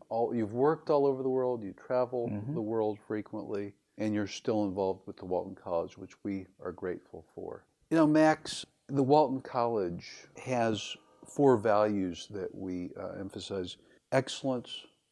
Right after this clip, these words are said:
Speaker 1: professionalism, innovation, and collegiality.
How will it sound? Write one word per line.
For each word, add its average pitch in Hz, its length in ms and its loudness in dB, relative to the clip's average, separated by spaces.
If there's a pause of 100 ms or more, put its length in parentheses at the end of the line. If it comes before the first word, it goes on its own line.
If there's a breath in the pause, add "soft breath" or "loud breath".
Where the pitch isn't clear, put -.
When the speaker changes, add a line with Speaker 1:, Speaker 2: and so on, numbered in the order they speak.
Speaker 1:
professionalism, 107 1080 -4 (580 soft breath)
innovation, 98 880 -2 (240)
and 95 220 -8
collegiality. 90 1080 -2